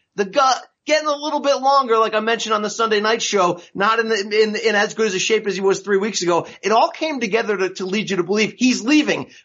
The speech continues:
but they do the final swerve, give him the belt one more time, allow him to have a huge role in Tuesday's episode, playing the, playing the hits, all the old catchphrases, and then, like you have to do when you leave a territory, leaving on your back viciously.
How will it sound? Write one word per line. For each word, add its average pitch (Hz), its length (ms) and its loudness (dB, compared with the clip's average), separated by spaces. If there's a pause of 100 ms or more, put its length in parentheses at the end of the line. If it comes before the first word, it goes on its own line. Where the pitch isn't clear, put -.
but 180 140 -4
they 202 100 2
do 214 220 2
the 339 120 4
final 226 400 0
swerve, 185 560 0
give 185 140 2
him 294 120 -6
the 220 100 -2
belt 214 260 2
one 185 100 0
more 170 180 0
time, 156 400 -2 (220)
allow 202 340 2
him 233 120 -2
to 208 80 0
have 190 140 0
a 185 40 -2
huge 214 380 -6
role 226 240 2
in 180 60 -2
Tuesday's 185 420 -2
episode, 170 560 -2 (180)
playing 208 360 -2
the, 226 320 0
playing 254 260 0
the 247 80 2
hits, 202 400 -4
all 170 180 -2
the 233 120 -2
old 233 180 2
catchphrases, 185 680 -2 (500)
and 147 180 -4
then, 180 380 0 (100)
like 156 240 0
you 165 100 0
have 208 280 0
to 185 80 -2
do 151 160 0
when 139 100 -2
you 131 100 -2
leave 127 200 -4
a - 20 -4
territory, 127 680 -2 (140)
leaving 208 600 2
on 175 240 0
your 160 140 0
back 156 420 0
viciously. 131 960 -4